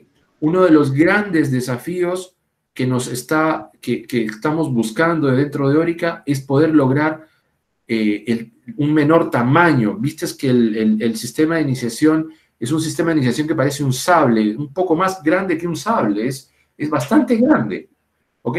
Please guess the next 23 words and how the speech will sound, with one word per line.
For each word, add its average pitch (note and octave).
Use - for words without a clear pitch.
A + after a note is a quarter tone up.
Y D#3
ese F#3
sable D#3
es D#3+
grande, D#3+
es D3
por D#3+
el, C3
por A#2+
la A2
antena G#3
y B2+
por A#2
la G#2
batería. F#2+
Si D3+
yo G#3+
logro D3
que C#3
ese E3
sistema, C3
esa D3
batería, C3